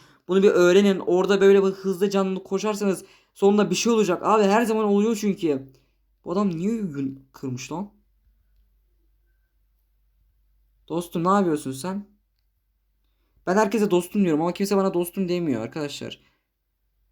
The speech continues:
Hoppa, tamamdır kankim. Şöyle şunları aldım ben. Ee, tamam.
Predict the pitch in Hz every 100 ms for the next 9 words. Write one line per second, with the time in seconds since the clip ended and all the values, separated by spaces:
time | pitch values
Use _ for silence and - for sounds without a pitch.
0 | _ _ - 156 - 120 127 135 151 127
1 | 110 107 107 104 117 - 151 _ _ _
2 | _ _ _ _ - 135 139 147 147 139
3 | 139 139 143 _ _ _ 117 120 117 117
4 | 131 156 104